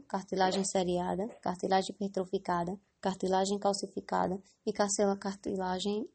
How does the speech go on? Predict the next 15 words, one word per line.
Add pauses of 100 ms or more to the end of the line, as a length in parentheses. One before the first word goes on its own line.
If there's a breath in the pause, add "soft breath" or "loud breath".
(480)
de,
não,
e
de
ossificação,
zônula
de
ossificação. (1400 loud breath)
O
côndilo
da
mandíbula
se
desenvolve
por,